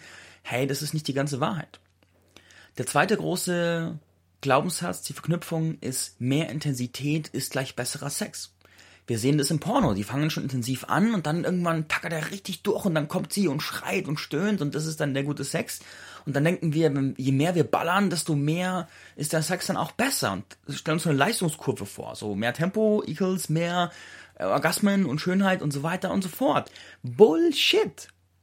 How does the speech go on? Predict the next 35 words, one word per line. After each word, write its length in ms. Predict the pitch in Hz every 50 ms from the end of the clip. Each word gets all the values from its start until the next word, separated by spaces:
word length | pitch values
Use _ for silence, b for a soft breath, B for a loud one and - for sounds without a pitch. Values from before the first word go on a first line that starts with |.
| _
Bullshit. 680 | - - - - - - - - 370 - - - - - _ _ -
Ja, 300 | - 151 196 240 302 -
es 100 | - -
ist 120 | 175 - 190
ein 140 | 170 190
Teil 260 | - - - 247 269 214
des 140 | 214 -
Menüpunktes. 640 | - 143 135 123 - - 117 98 101 - 95 101 -
Ja, 180 | 123 147 - -
es 80 | -
kann 200 | - - 160 147
wunderschön 500 | 151 180 185 196 190 - 190 202 233 214
sein. 180 | - 120 104 -
Aber 300 | - 110 120 127 123 123
wie 80 | 170 -
gesagt, 400 | 208 196 208 196 139 98 - B B B B B B B B B
wenn's 240 | 120 117 110 - 117
eine 140 | 101 95 -
Fa-, 180 | - - - -
Gefängnis 520 | 120 117 98 120 180 262 277 180 - -
ist, 200 | 62 - - -
vergiss 720 | - - 147 160 156 - - - 226 269 240 - - - -
es. 420 | - 220 254 - - - - - _ _
Vergiss 380 | - - 196 - - 440 - -
es. 280 | - - - - - _ -
Vergiss 300 | - - - 415 277 147
es 80 | 104
einfach. 260 | - 76 - - - _ _ _ _ _ B B B B B B B B B B B B B B -
Der 120 | 139 135
dritte 720 | - 156 165 226 233 - - - - - 190 190 185 160 _ - _ _ _ _ - _ _ -
Glaubenspunkt, 840 | - 156 170 180 170 180 170 - - - - - 185 180 180 165 -
Glaubenssatz, 540 | 151 139 151 165 160 - 165 165 151 - -
Glaubenssystem 720 | 147 143 156 151 147 143 - - 143 139 135 139 139 139 - -
ist 220 | 123 123 - -
gleich, 380 | 135 127 120 120 123 - -